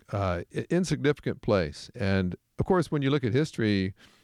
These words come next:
you realize that a lot of the great movements in history have begun in insignificant, out-of-the-way places.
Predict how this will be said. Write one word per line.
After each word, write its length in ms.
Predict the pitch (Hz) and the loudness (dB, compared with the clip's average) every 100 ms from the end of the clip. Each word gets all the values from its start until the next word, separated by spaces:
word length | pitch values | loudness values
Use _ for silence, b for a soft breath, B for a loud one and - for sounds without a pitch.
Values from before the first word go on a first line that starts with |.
| b | b
you 220 | - 117 | -2 0
realize 480 | 107 117 120 107 101 | 4 4 4 2 0
that 120 | 113 | -2
a 80 | 101 | 0
lot 260 | 98 104 135 | 2 4 2
of 60 | |
the 80 | 113 | 0
great 260 | 98 104 95 | 0 0 2
movements 440 | 104 135 113 92 | 0 0 0 -2
in 100 | 92 | 0
history 400 | 113 139 - 98 | 0 0 0 0
have 200 | 101 95 | 2 0
begun 460 | 92 87 98 101 101 | 0 0 2 2 2
in 320 | 98 95 92 | 0 0 0
insignificant, 960 | 92 95 101 101 98 98 101 - 98 - | 0 -2 -2 -4 -2 -2 -4 -4 -4 -2
out-of-the-way 460 | 92 90 98 95 98 | -2 0 2 2 0
places. 600 | 95 101 117 101 90 | 0 0 -2 -8 -12